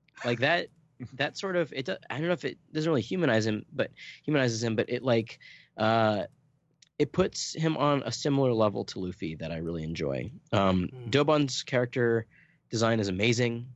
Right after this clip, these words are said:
Speaker 1: Uh, that's been said already, but, like, I, I, I love that Oda is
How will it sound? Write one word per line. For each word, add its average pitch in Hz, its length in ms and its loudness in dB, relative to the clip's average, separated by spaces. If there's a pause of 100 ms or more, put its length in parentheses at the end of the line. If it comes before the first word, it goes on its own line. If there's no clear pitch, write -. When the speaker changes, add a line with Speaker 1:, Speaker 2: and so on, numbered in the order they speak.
(160)
Speaker 1:
Uh, 90 120 -4
that's 90 180 -6
been 87 140 -6
said 104 260 2
already, 98 480 4 (420)
but, 92 280 2
like, 92 240 2
I, 98 140 2
I, 98 460 4 (440)
I 123 80 2
love 135 260 4
that 127 240 0
Oda 113 540 4
is 98 560 -2